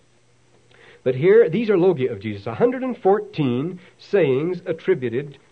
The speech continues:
to Jesus. And notice how the first line are. It starts out by saying, "These are the secret words which the living Jesus," resurrected, you see, "spoke and Didymus Judas Thomas wrote."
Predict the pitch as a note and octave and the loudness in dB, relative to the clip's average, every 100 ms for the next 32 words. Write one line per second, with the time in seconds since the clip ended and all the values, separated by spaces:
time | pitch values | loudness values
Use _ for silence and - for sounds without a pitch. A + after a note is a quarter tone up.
0 | _ C#3+ B2 C3 G2+ - - _ - _ | _ -8 -6 -6 -8 -14 -20 _ -20 _
1 | _ _ _ _ _ _ - C#3+ C#3+ D3+ | _ _ _ _ _ _ -4 0 0 0
2 | C#3+ E3+ F3 D#3+ D#3+ D3 - F#3+ A3 - | 2 2 2 0 -2 -2 2 2 2 0
3 | D#3 E3 E3+ D#3 B2 G#2 G#2+ _ - A#2+ | -2 0 2 0 -2 -6 -14 _ -12 -12
4 | - - F3+ - C#3+ C#3+ C3+ C3 C#3+ C#3 | -10 -6 -6 -6 -8 -6 -8 -8 -8 -8
5 | B2 C3+ G#3 A#3+ D#3+ D#3 C3+ - A#3 B3+ | -8 -8 -8 -8 -6 -4 -6 -8 -10 -10
6 | - C#4 E3+ C#3 B2 C3 C3+ - - - | -12 -14 -4 0 0 0 -4 -20 -20 -14
7 | - D3+ - - C#3 G3+ A#3+ D3+ C#3 A#2 | -4 -4 -2 -2 2 4 2 0 -4 -4
8 | C3 - - _ - G#2 A2+ A2+ G#2+ - | -6 -8 -12 _ -16 -12 -10 -10 -10 -14
9 | E2+ - _ _ _ _ _ - - D#3+ | -20 -20 _ _ _ _ _ -12 4 4
10 | F#3+ - - _ _ - C3+ C3+ A#2 E3 | 4 0 -20 _ _ -4 0 0 0 0
11 | F3+ F3+ F3+ C#3 C#3 C#3 B2 A#2 A#2+ A#2 | 0 -4 -6 -6 -6 -6 -6 -6 -6 -8
12 | G#2 E2+ | -10 -12